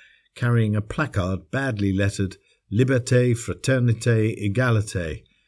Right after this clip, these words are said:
and told us that he'd borrowed it from a demonstrator in Bond Street and suggested it should be taken to the Tate. Or a December morning soon after John Pope Hennessy had moved from New York to Florence,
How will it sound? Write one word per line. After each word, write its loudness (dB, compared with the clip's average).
and -2
told 2
us 0
that -4
he'd -2
borrowed 2
it -8
from -4
a 2
demonstrator 0
in 2
Bond 2
Street -4
and -2
suggested -2
it -4
should -6
be -2
taken -2
to -10
the -8
Tate. -2
Or 4
a 2
December 2
morning 2
soon 2
after 0
John 0
Pope 4
Hennessy -2
had -4
moved 2
from -2
New 2
York 0
to -6
Florence, -4